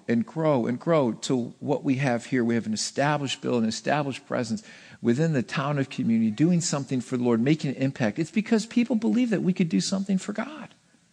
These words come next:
Just a few people. And, and, and what I love is when you talk to those few people who were there at the beginning,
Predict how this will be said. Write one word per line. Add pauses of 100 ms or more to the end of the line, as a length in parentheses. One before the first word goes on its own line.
(960)
Just
a
few
people. (1000)
And,
and,
and
what
I
love
is
when
you
talk
to
those
few
people
who
were
there
at
the
beginning,